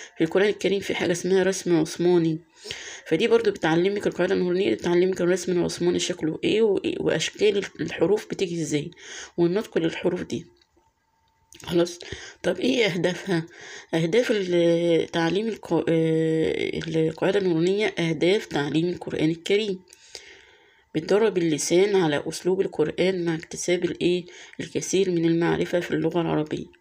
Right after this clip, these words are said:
مع جعل الطالب دائم الصلة بالقرآن. يعني بتوصل، بتدرب لسانك على إزاي تقرأي القرآن بأسلوب سهل ومبسط، وبتعالج،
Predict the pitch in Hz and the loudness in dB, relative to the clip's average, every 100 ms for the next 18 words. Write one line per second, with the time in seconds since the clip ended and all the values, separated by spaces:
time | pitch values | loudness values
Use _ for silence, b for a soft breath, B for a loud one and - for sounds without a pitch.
0 | _ B B B B B B B B - | _ B B B B B B B B 0
1 | 156 160 185 202 175 165 - 175 196 220 | 0 2 2 2 2 0 -2 2 2 2
2 | 233 - 151 190 - 185 170 - 180 190 | -2 -4 0 0 0 -2 -4 -4 0 0
3 | - 180 - 175 - 160 - 165 175 165 | -2 -6 -4 -4 -2 -8 -4 0 2 0
4 | 165 180 190 - 214 202 160 185 185 175 | -4 -4 -2 -2 -2 -2 -4 0 0 0
5 | 156 - 175 208 - B B B B B | -4 0 2 2 -4 B B B B B
6 | 160 156 151 156 185 190 175 - 196 - | 0 2 0 0 0 0 0 -2 -2 -2
7 | - 156 - 190 196 - - - 175 175 | -4 -4 0 -2 -2 -4 -6 -4 -6 -4
8 | - 180 185 185 175 156 - - - B | -4 -2 0 0 0 -2 -6 -14 -18 B
9 | B B - 156 160 165 175 190 - | B B -2 -2 0 0 2 2 -2